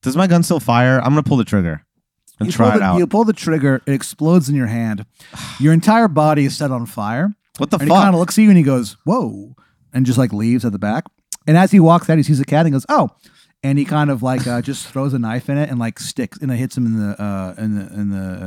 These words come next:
Speaker 2: uh, throat, and the cat dies. And you, uh, you kinda, like, burn to death, but it takes you about forty-five minutes to fully die. So you kinda sit on the ground, just kind of, like, burning to death, and you think to yourself,
Speaker 1: What
Speaker 2: like,
Speaker 1: about the pizza?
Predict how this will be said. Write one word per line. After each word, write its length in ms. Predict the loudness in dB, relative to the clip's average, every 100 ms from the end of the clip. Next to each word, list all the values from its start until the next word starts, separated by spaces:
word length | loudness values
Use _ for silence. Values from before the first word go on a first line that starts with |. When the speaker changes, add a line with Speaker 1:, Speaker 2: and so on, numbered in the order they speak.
| -12
Speaker 2:
uh, 40 |
throat, 420 | -14 -12 -8 -8 -8
and 80 |
the 60 | -10
cat 200 | -8 -10
dies. 300 | -8 -8 -8 -14 _ _ _ -2
And 160 | 2 4
you, 140 | 4
uh, 40 | 4
you 120 | 2
kinda, 160 | 4
like, 180 | 2 2
burn 200 | 0 0
to 80 | 2
death, 340 | 0 -2 -4 -8 _
but 140 | -4 -4
it 80 | 0
takes 300 | -2 0 2
you 80 |
about 240 | 2 0 -4
forty-five 580 | -4 -4 -2 -2 -2 -2
minutes 280 | -4 -6 -10
to 80 |
fully 260 | -8 -6 -6
die. 380 | -6 -6 -8 -10 _ _ _ _ _
So 120 | -2
you 40 | 0
kinda 180 | 0 0
sit 100 | -2
on 80 |
the 80 | -2
ground, 300 | 0 2 2
just 120 | 0
kind 120 | -2 -2
of, 80 |
like, 100 | -2
burning 440 | -8 -8 -6 -4 -4
to 80 | -4
death, 360 | -2 -4 -6 -6
and 80 | -4
you 80 | -2
think 240 | -4 -2
to 40 | -2
yourself, 480 | -4 -4 -4 -4
Speaker 1:
What 80 | -2
Speaker 2:
like, 80 | 0
Speaker 1:
about 160 | 0 -2
the 80 |
pizza? 480 | -4 -4 -6 -12 -16